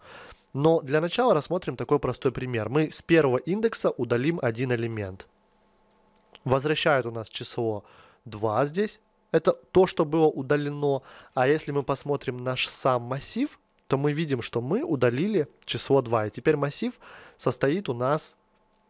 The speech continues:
из трёх элементов и не включает в себя вот это вот число два. Всё достаточно просто. Если мы укажем, например, splice один,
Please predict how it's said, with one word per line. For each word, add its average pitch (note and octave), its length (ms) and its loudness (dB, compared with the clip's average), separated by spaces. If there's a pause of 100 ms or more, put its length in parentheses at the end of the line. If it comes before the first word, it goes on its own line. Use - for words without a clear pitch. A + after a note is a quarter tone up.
(220)
из C3+ 160 -4
трёх C#3+ 300 4
элементов D3+ 580 -4
и C#3 80 -10
не B2 80 -6
включает D#3+ 460 0
в - 80 -16
себя B2+ 420 0
вот A2+ 160 -6
это B2 140 -4
вот A2 180 -4
число - 300 -4
два. G#2+ 300 -6 (2250)
Всё - 160 4
достаточно D#3+ 560 0
просто. A#2 520 -2 (500)
Если F#3 400 2
мы F3 200 -4
укажем, C#3 640 0
например, B2 520 -6
splice A2+ 840 -4 (760)
один, C#3 480 0